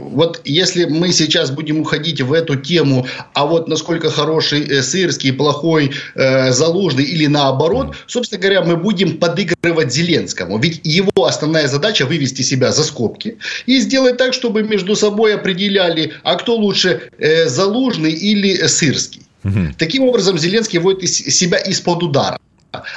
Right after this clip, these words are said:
Speaker 1: Основная задача сегодня, э, тех, кто желает свергнуть режим Зеленского, сконцентрироваться именно на Зеленском, его неспособности действовать в интересах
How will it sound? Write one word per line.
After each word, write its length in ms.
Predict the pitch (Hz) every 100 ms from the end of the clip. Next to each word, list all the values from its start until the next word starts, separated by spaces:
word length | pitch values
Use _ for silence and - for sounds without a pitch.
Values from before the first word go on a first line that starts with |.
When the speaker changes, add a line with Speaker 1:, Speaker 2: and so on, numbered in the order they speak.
| -
Speaker 1:
Основная 560 | 143 208 208 233 214
задача 500 | 160 196 208 185 170
сегодня, 640 | 156 180 185 185 160 156 - -
э, 480 | 143 147 143 - - _
тех, 220 | - 220
кто 180 | - 214
желает 440 | 151 190 180 165
свергнуть 420 | - 190 165 156 156
режим 300 | 156 190 160
Зеленского, 560 | 190 277 254 - 123
сконцентрироваться 840 | - 185 196 196 247 269 247 202 190
именно 360 | 233 233 208
на 140 | 175 196
Зеленском, 640 | 165 147 143 143 190 196 - -
его 360 | 131 165 240 233
неспособности 1040 | 185 240 247 - 226 269 254 170 175 -
действовать 500 | 151 190 196 180 165
в 80 | 151
интересах 640 | 180 180 175 139 135 127